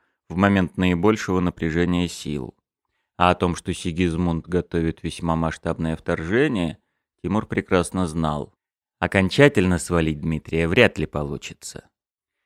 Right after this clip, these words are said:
Этот весьма умный восточный правитель прекрасно был осведомлен об укреплении столицы – Москвы. Единственным решением может стать многолетняя осада, но удастся ли ее организовать в условиях столь непростой международной обстановки?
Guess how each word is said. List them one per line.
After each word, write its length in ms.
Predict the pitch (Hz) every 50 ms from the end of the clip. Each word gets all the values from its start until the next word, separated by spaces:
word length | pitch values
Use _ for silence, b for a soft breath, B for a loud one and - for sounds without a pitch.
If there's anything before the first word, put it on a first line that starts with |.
| _ -
Этот 260 | - 120 120 113 -
весьма 380 | 113 107 95 - 107 101 98 95
умный 240 | 92 87 90 87 85
восточный 640 | 82 85 82 - - 85 - - - 90 90 87
правитель 560 | - - 117 120 139 165 185 175 - 151 -
прекрасно 640 | - - - 127 - - 131 131 127 120 - - 120
был 220 | 110 98 117 113 110
осведомлен 640 | 107 107 - 107 95 104 101 101 98 87 82 80 78
об 140 | 80 78 78
укреплении 640 | 80 - - 82 - - 76 80 78 78 78 78 76
столицы – 720 | - - - 82 80 76 71 67 - - - - - - _ _ _ _ _ _
Москвы. 600 | - 82 82 82 - - - - 73 73 67 58 - _ _ _ _ _ _ _ _ _ _ _ _ _ _ _ _ _ _ _ _ _
Единственным 720 | - 92 104 117 104 131 127 123 - - 120 113 117 110 98
решением 540 | 104 104 - - 135 135 143 147 143 135 117
может 380 | 104 98 107 113 104 98 -
стать 300 | - - 104 104 - -
многолетняя 640 | - 87 85 80 87 85 90 92 - - 95 95 95
осада, 720 | 92 - - - 80 73 69 67 - 50 52 71 76 - _ _ _ _ -
но 240 | 87 87 98 98 98
удастся 400 | 92 101 98 90 - - - 90
ли 100 | 87 87
ее 160 | 87 90 87
организовать 840 | 87 82 85 90 92 92 90 87 95 104 110 123 135 135 - - 82
в 40 |
условиях 600 | 82 82 - - - 87 87 80 85 82 80 -
столь 280 | - - - 90 85 85
непростой 540 | 85 82 - - 82 82 - - - 85 82
международной 760 | 82 82 82 78 - - 82 85 85 85 82 82 87 90 87
обстановки? 840 | 85 - - - 107 113 139 - 180 170 - - - - - -